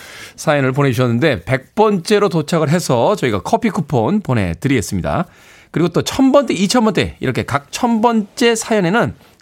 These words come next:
더 특별한 치킨과 콜라 세트 보내드리겠습니다. 평소대로 사연과 신청곡 보내주시면 됩니다. 문자번호는 샵 일공육일, 짧은 문자는 오십 원, 긴 문자 백 원이고요. 콩은 무료입니다. 콩으로 당첨되신 분들은 다시 한번 샵 일공육일로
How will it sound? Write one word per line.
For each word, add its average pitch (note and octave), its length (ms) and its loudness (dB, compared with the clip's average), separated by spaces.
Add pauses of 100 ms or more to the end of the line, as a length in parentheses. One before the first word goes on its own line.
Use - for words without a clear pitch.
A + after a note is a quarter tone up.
더 C#3 100 0
특별한 E3+ 680 0
치킨과 E3 420 -2
콜라 G#3 240 2
세트 G3 340 0
보내드리겠습니다. C3+ 800 -2 (460)
평소대로 C3+ 460 0
사연과 C#3 300 0
신청곡 E3+ 680 0
보내주시면 A#2+ 400 0
됩니다. B2+ 460 0 (680)
문자번호는 F#3 460 2
샵 A3+ 240 0
일공육일, F3+ 760 2
짧은 D#3 200 0
문자는 E3 320 0
오십 C#3 300 0
원, A2+ 180 0
긴 B2+ 160 -2
문자 A#2 220 0
백 A#2 200 -2
원이고요. A2 420 0 (300)
콩은 G#3+ 380 2
무료입니다. B2+ 520 0
콩으로 G#3+ 280 0
당첨되신 G3 640 0
분들은 G3 300 0 (420)
다시 C#3+ 200 0
한번 C3 140 2
샵 C#3+ 200 0
일공육일로 C#3+ 720 2